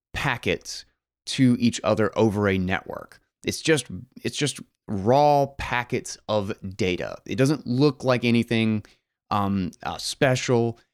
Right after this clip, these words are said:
And when first using the internet, before we added these new layers on top, it was just through basically a terminal command, like, it was like a dos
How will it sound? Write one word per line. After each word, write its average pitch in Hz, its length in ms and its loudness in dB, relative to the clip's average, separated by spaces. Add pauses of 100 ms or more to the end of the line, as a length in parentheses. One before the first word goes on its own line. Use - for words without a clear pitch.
(240)
And 117 140 6
when 113 120 6
first 147 360 0
using 160 380 4
the 131 140 4
internet, 135 400 4
before 123 420 2
we 110 240 0
added 127 260 2
these 113 160 2
new 113 100 6
layers 107 320 4
on 98 160 -2
top, 156 400 0 (400)
it 139 140 0
was 127 160 4
just 151 260 0
through 135 380 2 (120)
basically 139 440 2
a 117 40 4
terminal 127 400 2
command, 110 380 2
like, 110 180 2
it 113 60 4
was 104 100 -2
like 113 120 0
a 113 40 2
dos 104 600 -2